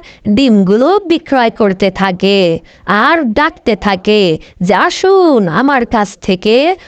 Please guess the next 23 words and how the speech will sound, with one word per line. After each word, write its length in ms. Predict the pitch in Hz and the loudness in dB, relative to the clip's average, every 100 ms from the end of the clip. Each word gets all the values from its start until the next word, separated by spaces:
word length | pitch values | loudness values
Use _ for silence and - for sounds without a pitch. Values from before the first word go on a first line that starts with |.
| - - | -8 -2
অল্প 460 | 349 440 427 349 | 0 0 -2 -4
দামে 460 | 254 262 247 240 214 | 0 0 2 0 0
ডিম 320 | 180 233 233 | 0 0 0
ক্রয় 360 | 226 226 208 196 | 0 0 0 -2
করুন।" 840 | 196 196 196 208 214 196 180 160 - - - | 0 2 4 4 4 2 0 -4 -10 -14 -2
এইভাবে 720 | 277 302 233 185 202 262 339 - _ - | 0 2 0 0 2 0 -2 -14 _ -2
প্রত্যেক 640 | 403 381 - - 262 190 | 0 0 -4 -2 -2 -2
দিন 460 | 180 226 247 277 330 - - | -2 0 2 0 -2 -8 -2
হলুদ 400 | 277 277 254 - - | 0 2 0 -2 -4
পাখিটি 680 | 190 - 240 254 285 339 381 - - - | -2 0 -2 0 0 0 -2 -10 -12 -2
ডিম 320 | 214 247 208 | 0 2 2
ব-, 160 | 208 202 208 | 0 -2 -2
বিক্রয় 540 | 262 311 - 226 202 | -2 -2 0 0 0
করত। 680 | 196 190 185 185 202 196 165 - _ _ _ | -2 -2 -2 0 2 2 0 -6 _ _ _
তো 460 | 294 254 214 254 381 _ _ - | 0 4 4 2 0 _ _ -2
একদিন 640 | 247 208 196 202 349 349 | -2 0 0 0 2 2
যখন 440 | 233 208 - 220 | 2 0 0 0
সে 460 | 190 220 214 247 330 - _ 196 | 0 0 2 2 0 -6 _ -4
ডিম 340 | 202 302 220 | 0 2 2
বিক্রয় 420 | 208 214 226 202 | 0 0 0 0
করতে 460 | 190 226 208 208 185 | 0 -2 -2 0 0
যায়, 420 | 185 196 277 359 381 _ _ - | 2 0 2 0 -4 _ _ -4
তখন 580 | 269 262 247 214 254 | -2 -2 0 2 2